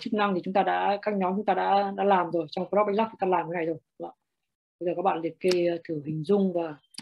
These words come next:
suy nghĩ xem là liệt kê ra một số cái yêu cầu phi chức năng điển hình, những cái điển hình nhé, cho cái, cho cái dự án của các bạn. Đó. Và nhớ là mặc dù đã, đã là yêu cầu, yêu cầu người dùng, yêu cầu hệ thống, yêu cầu chức năng, yêu cầu phi chức năng,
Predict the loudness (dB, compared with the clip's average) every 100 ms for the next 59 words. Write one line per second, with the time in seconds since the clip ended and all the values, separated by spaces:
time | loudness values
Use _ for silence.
0 | -20 _ 0 2 4 4 4 2 0 -4
1 | -8 _ _ _ -8 0 4 4 4 0
2 | -6 -2 -2 2 0 0 -2 -2 -4 -2
3 | -2 0 2 2 4 4 2 -2 _ _
4 | _ _ -10 -4 2 4 4 2 0 -4
5 | 0 0 0 0 -2 -4 _ _ _ _
6 | _ -4 0 4 4 4 2 0 -2 _
7 | _ _ _ -20 _ _ _ _ _ -6
8 | 2 6 6 6 4 2 2 2 2 0
9 | 4 6 6 6 6 4 4 -2 _ _
10 | _ -2 0 2 0 0 2 2 2 -2
11 | 0 -2 -4 -2 2 2 2 2 0 0
12 | 2 2 2 0 -2 0 0